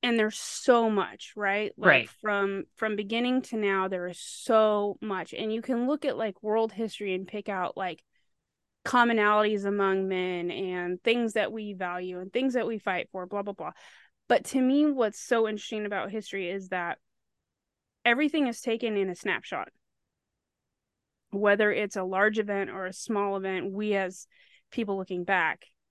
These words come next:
Speaker 1: see it as, like, a singular moment in time.
Speaker 2: Right.
Speaker 1: And I don't know why that's, for this story, meant so much to me to think about,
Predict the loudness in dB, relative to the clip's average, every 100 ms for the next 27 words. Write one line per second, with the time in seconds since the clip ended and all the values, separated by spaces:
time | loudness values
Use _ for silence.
0 | _ _ -12 -2 0 0 -4 -4 -4 -6
1 | -12 -16 -20 _ _ _ _ _ -8 -8
2 | -4 0 0 0 -2 -2 -4 -6 -6 -6
3 | -8 -10 -8 -4 -2 -2 _ _ _ -4
4 | -4 -6 _ _ _ _ _ _ _ 0
5 | 4 6 6 6 4 4 4 4 4 2
6 | -2 -6 -16 -20 _ _ _ _ 2 6
7 | 6 2 -2 0 0 0 -2 -4 -10 -2
8 | 0 2 -2 -4 -6 -4 0 0 -2 -4
9 | -6 -4 0 2 2